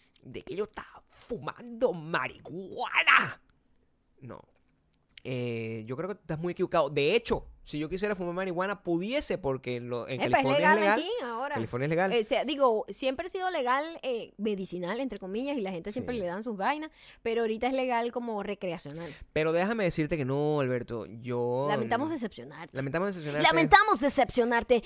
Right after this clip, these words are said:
Speaker 2: pero en esta casa no se consumen drogas.
Speaker 1: En esta casa, no, o sea, esta persona que está hablando contigo, con este increíble, con esta sobredosis, con esta sobrecarga de información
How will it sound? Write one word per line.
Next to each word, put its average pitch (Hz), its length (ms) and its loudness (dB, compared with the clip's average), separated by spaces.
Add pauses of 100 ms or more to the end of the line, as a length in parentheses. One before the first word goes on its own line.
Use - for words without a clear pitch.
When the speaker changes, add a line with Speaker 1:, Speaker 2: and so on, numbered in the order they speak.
Speaker 2:
pero 285 200 12
en 285 100 8
esta 269 340 2
casa 302 380 6
no 285 160 6
se 262 160 6
consumen 226 560 2
drogas. 226 580 2
Speaker 1:
En 147 80 2
esta 151 260 -2
casa, 185 520 -4
no, 139 180 -10
o 135 60 -12
sea, 123 260 -2
esta 135 380 -6
persona 160 640 -6
que - 80 -14
está 127 380 -4
hablando 139 280 -2
contigo, 117 560 -6 (340)
con 117 340 -4
este 143 400 -8
increíble, 131 960 -4
con 135 120 -6
esta 135 140 -10
sobredosis, 143 960 -6 (400)
con 139 80 -6
esta 143 140 -2
sobrecarga 180 800 2
de 123 80 -4
información 110 960 -8